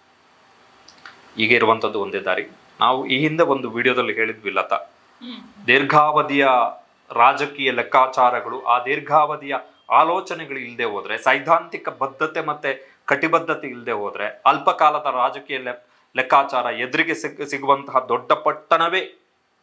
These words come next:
Speaker 1: ಸಡನ್ ಆಗಿ ಬೇಕು ಎನ್ನುವಂತಹ ಲೆಕ್ಕಾಚಾರಕ್ಕೆ ಹೋದ್ರೆ ರಾಜಕೀಯ ಸ್ಥಿತಿಯಲ್ಲಿ ಏನಾಗ್ಬೋದು ಎನ್ನುವುದಕ್ಕೆ ಸುಮಲತಾ ಅಂಬರೀಶ್ ಕೂಡ best example. ಸುಮಲತಾ ಅಂಬರೀಶ್ ಅವರು ಅನ್ಕೊಂಡಿದ್ದೇನು, ಈ ಬಾರಿ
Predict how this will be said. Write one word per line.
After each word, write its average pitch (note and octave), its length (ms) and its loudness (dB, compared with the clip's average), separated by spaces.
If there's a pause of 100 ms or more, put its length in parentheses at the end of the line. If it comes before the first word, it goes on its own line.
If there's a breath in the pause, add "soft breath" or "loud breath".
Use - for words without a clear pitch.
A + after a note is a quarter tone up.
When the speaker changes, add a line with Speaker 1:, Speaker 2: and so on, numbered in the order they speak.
(680)
Speaker 1:
ಸಡನ್ E3+ 380 4
ಆಗಿ E3+ 180 2
ಬೇಕು D#3 360 0
ಎನ್ನುವಂತಹ C#3 520 -2
ಲೆಕ್ಕಾಚಾರಕ್ಕೆ C3+ 720 0
ಹೋದ್ರೆ B2 320 -6
ರಾಜಕೀಯ C#3+ 560 -2 (500)
ಸ್ಥಿತಿಯಲ್ಲಿ C#3+ 540 -2
ಏನಾಗ್ಬೋದು C#3 540 2
ಎನ್ನುವುದಕ್ಕೆ A#2+ 800 -4
ಸುಮಲತಾ D#3+ 460 4
ಅಂಬರೀಶ್ C#3 340 0
ಕೂಡ C3 180 2 (560)
best - 260 2
example. A#2+ 460 0 (520)
ಸುಮಲತಾ F3 400 2
ಅಂಬರೀಶ್ D#3+ 300 -4
ಅವರು E3 300 -4
ಅನ್ಕೊಂಡಿದ್ದೇನು, D#3 800 -2 (100)
ಈ C3+ 140 -8
ಬಾರಿ C#3 460 -2